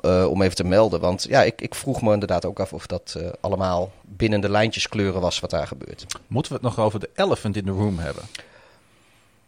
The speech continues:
Speaker 1: Nou, ik weet niet of het helemaal een olifant is. Dat zouden die masseuses beter moeten weten.
Speaker 2: We hebben er niet zoveel zin in, hè?
Speaker 1: Nee.
Speaker 2: Dat is het vooral.
Speaker 1: Deshaun Watson, het moet maar even.
Speaker 2: Ja.
Speaker 1: Eh, laatste ontwikkelingen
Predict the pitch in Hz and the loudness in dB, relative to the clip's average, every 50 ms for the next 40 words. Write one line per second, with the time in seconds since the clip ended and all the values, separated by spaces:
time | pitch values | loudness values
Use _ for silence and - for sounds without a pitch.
0 | _ _ - 95 107 110 107 107 113 - - 110 - 110 127 123 110 - 110 - | _ _ -2 0 2 2 2 2 0 0 0 0 0 0 -2 -4 -4 -4 -4 -4
1 | - 107 107 107 104 104 107 104 101 - - _ - - 98 110 104 104 - - | -2 0 0 2 2 2 2 2 0 -2 -6 _ -4 0 2 2 2 2 0 0
2 | - 98 95 90 - - - _ _ _ _ _ _ - 107 143 - - - - | 0 0 0 -2 -4 -10 -12 _ _ _ _ _ _ -2 0 2 2 0 0 0
3 | 104 101 - - - - - - - 104 101 98 98 92 90 98 98 98 92 - | 0 -2 -2 -2 -6 -4 -2 0 0 2 2 0 0 -2 -4 -4 -4 -2 -2 0
4 | - 104 104 104 - - - - 104 92 107 113 127 110 117 117 - 104 98 101 | 0 2 0 0 0 -4 -4 0 0 2 2 0 -2 -2 -2 -2 -2 0 2 2
5 | 101 101 101 - 113 - - 101 104 107 104 101 104 101 107 107 - 95 - 82 | 2 2 0 -4 -8 -4 0 2 2 2 2 0 -2 -2 -2 -2 -4 -6 -6 -6
6 | 87 87 95 101 98 82 78 80 92 131 90 92 95 92 92 90 92 104 - 98 | -6 -4 -4 -4 -4 -4 -6 -6 -6 -6 -4 -2 -2 0 0 2 0 0 0 -2
7 | 92 92 - - 85 80 76 82 87 98 - - - - - - - 143 147 - | -6 -8 -10 -8 -6 -4 -2 -2 -4 -6 -10 -12 -12 -14 -14 -6 2 4 6 10
8 | - 190 185 180 160 143 165 170 - - - 175 156 147 139 123 110 95 82 71 | 10 12 12 12 12 10 10 10 10 8 8 10 10 10 10 8 8 6 4 0
9 | - - - - - - 117 117 - 110 120 131 - 110 110 107 98 95 - - | -4 -10 -16 -16 -6 0 0 0 2 2 2 2 2 4 6 6 6 6 4 2
10 | 92 98 95 85 92 85 80 76 - 104 107 110 107 90 82 - - - - - | 0 0 0 0 -2 -4 -4 -4 -4 -2 -2 0 -2 -2 -4 -8 -20 -20 -10 -2
11 | - 101 101 101 104 98 95 98 98 87 98 107 101 - 113 131 139 131 - - | 2 4 6 6 6 6 6 4 2 0 -4 -12 -6 2 6 6 6 6 4 2
12 | 127 110 131 139 - 143 139 135 139 143 143 | 0 2 0 0 0 0 0 0 0 -2 -4